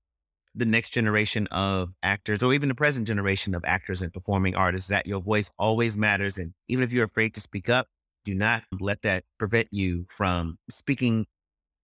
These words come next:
out against your convictions or whatever. I, again, I was terrified, and, but, and I had a separate jacket just in case they didn't want me to perform in that jacket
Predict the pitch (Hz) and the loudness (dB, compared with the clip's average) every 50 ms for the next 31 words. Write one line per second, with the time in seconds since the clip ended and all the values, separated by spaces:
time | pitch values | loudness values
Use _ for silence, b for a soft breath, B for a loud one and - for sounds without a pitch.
0 | _ _ - 127 123 113 113 - - 107 98 104 101 - - - 104 95 98 - | _ _ 0 2 2 2 0 -2 -4 -4 -2 -2 -2 -2 0 0 2 2 2 0
1 | - 95 90 98 104 - - - 98 95 95 92 95 92 87 87 87 90 110 110 | -2 -2 0 0 0 0 -2 -2 0 0 0 0 0 0 0 0 -2 -2 0 2
2 | 117 123 117 104 85 80 78 - 120 135 139 143 139 139 143 135 - _ _ _ | 4 4 4 4 2 -2 -2 0 2 4 4 4 4 4 2 0 -4 _ _ _
3 | _ _ _ _ _ - 131 110 139 165 147 123 127 127 117 113 - - 143 135 | _ _ _ _ _ -6 -4 0 2 2 4 4 4 2 2 -2 -2 0 2 2
4 | 135 131 - 131 120 117 113 113 113 110 110 98 92 92 92 95 87 98 98 95 | 2 4 4 4 4 6 6 4 4 2 2 -2 -4 -4 -4 -4 0 2 2 2
5 | 90 - _ _ _ - 110 117 120 120 147 156 147 139 - - 143 139 - 135 | 0 -2 _ _ _ -4 -2 0 0 2 2 2 2 2 0 2 0 2 2 0
6 | 110 101 107 95 92 90 - 101 87 101 104 98 - 104 92 - 104 90 - - | 0 0 0 -2 -2 -2 -4 -4 -2 0 0 0 -2 -2 0 0 0 0 0 0
7 | 95 85 98 - - 90 95 92 90 92 92 - - 87 - - _ - 104 107 | 0 0 0 0 0 0 0 2 2 2 2 0 -2 -6 -8 -10 _ -2 2 4
8 | 107 98 95 87 85 85 - - - 87 87 85 - 80 | 4 4 4 2 2 0 -2 -4 -4 -6 -4 -6 -8 -8